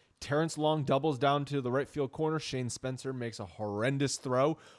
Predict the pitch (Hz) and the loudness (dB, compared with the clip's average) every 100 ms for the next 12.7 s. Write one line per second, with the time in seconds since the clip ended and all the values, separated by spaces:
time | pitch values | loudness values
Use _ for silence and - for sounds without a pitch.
0 | - _ 147 151 165 156 160 156 - - | -20 _ 6 6 6 2 4 4 4 -2
1 | 156 - 175 180 - 185 185 185 - - | -2 2 2 2 0 -2 0 -2 -10 -20
2 | - - 135 143 - 139 117 87 135 139 | -16 2 4 4 2 0 0 0 4 4
3 | 156 156 - 165 156 - 143 175 175 185 | 4 -4 4 4 4 -2 -2 -2 -4 0
4 | 185 170 _ _ _ 143 165 - 190 190 | 0 -2 _ _ _ 0 0 0 -2 0
5 | 165 170 170 170 - 165 160 - 156 156 | 0 2 2 0 -2 -2 -2 -4 -6 -8
6 | 160 - 147 135 135 131 - - _ - | -8 0 4 4 4 2 -4 -20 _ -8
7 | 120 131 135 - - - 117 - 143 160 | -2 0 0 -2 -8 -10 -12 0 4 4
8 | 147 135 107 120 117 113 110 110 120 _ | 4 0 -2 0 0 0 -2 -4 -6 _
9 | _ _ - 98 - 120 131 - 226 226 | _ _ -12 -8 -4 -4 -4 -4 -2 -2
10 | 269 - _ _ _ - 135 160 156 151 | -6 -16 _ _ _ 0 2 2 2 4
11 | 135 123 - - 113 113 131 - - 123 | 6 4 -2 -18 -6 0 0 0 -4 -2
12 | 127 - - 117 113 113 | -2 -4 -6 -4 -2 -4